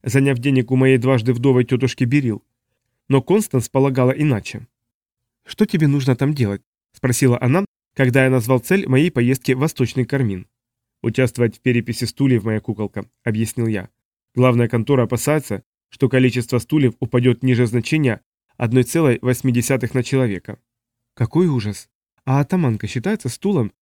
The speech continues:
или всё же очень толстой подушкой?» Она хотела сказать этим, что поездка будет с моей стороны решительным и мужественным поступком,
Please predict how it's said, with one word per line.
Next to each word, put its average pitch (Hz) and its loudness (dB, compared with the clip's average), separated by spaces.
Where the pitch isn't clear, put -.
или 135 2
всё 147 -2
же 131 -2
очень 139 -2
толстой 139 -4
подушкой?» 143 -8
Она 127 4
хотела 123 2
сказать 147 -2
этим, 117 -2
что 127 -4
поездка 135 0
будет 127 2
с - -10
моей 127 2
стороны 123 0
решительным 127 0
и 143 2
мужественным 127 2
поступком, 120 -4